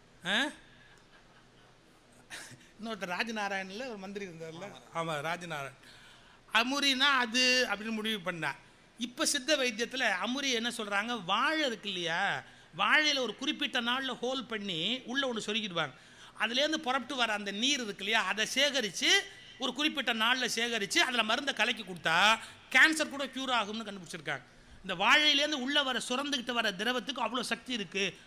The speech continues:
அப்படின்னு கண்டுபிடிச்சிருக்காங்க. அந்த வாழையினுடைய அந்த இலை, அது அவ்வளவு மருத்துவ குணமுடையது.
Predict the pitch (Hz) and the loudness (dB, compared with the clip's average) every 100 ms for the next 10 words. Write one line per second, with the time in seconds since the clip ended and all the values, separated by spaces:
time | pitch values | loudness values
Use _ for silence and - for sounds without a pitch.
0 | - 208 247 226 202 180 170 165 - - | -4 -2 -2 -6 -8 -8 0 0 -2 -14
1 | - - 202 208 185 185 247 311 311 302 | -20 -6 -4 -2 0 4 6 6 6 6
2 | 269 220 202 294 262 208 190 180 214 254 | 2 -2 0 2 2 2 4 4 4 6
3 | 339 - 202 208 180 262 285 247 208 247 | 4 4 2 2 -2 0 0 0 0 0
4 | 311 - 285 214 214 233 208 180 160 | -2 -4 -4 -4 -4 -4 -2 0 0